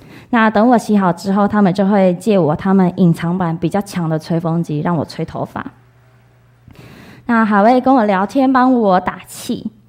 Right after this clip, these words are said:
那还记得有一次是我上完厕所，不知道为什么就很不舒服，那就在厕所抱着马桶吐，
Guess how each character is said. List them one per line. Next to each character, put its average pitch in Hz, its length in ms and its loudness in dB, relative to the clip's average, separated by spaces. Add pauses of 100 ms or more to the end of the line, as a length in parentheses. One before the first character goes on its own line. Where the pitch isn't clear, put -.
(560)
那 214 640 -2
还 220 180 -4
记 277 140 -2
得 233 100 4
有 185 180 4
一 185 60 2
次 233 180 2
是 240 200 2
我 180 180 2
上 247 180 2
完 202 140 2
厕 254 180 -2
所， 190 200 -2
不 226 120 -2
知 233 80 -2
道 226 120 2
为 226 100 4
什 220 160 -2
么 - 140 -2
就 240 120 -2
很 202 220 0
不 226 100 -4
舒 202 240 -6
服， - 280 -12
那 190 180 -2
就 208 140 -4
在 220 160 0
厕 220 180 -2
所 175 160 -2
抱 214 180 0
着 175 140 -2
马 156 180 -4
桶 - 200 -4
吐， - 240 -8